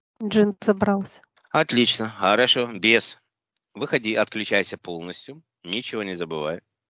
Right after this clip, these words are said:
Speaker 2: Сколько ты находился в биополе, бес?
Speaker 1: Четыре года.
Speaker 2: Хорошо. И Джина я еще не спросил. Сколько Джин находился?
Speaker 1: Джин пять лет сидел.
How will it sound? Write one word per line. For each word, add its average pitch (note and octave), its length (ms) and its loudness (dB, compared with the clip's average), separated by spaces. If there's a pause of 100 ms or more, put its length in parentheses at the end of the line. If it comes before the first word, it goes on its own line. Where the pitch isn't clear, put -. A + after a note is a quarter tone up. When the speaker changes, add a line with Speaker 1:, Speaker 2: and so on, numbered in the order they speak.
(100)
Speaker 2:
Сколько - 340 0
ты E3+ 100 4
находился G2+ 500 2
в E2 40 -8
биополе, F2 460 -2
бес? D2+ 280 -10 (640)
Speaker 1:
Четыре - 380 -2
года. G#3 280 -4 (600)
Speaker 2:
Хорошо. G#2 640 0 (100)
И G#2 120 -2
Джина G2 280 -2
я F2 140 2
еще F2 180 -4
не E2+ 100 -4
спросил. F2+ 380 -6
Сколько A2 240 0
Джин G2+ 220 0
находился? A2 520 -2 (560)
Speaker 1:
Джин G3+ 380 -2
пять G3 260 -8
лет F#3+ 220 -4
сидел. G3 460 -4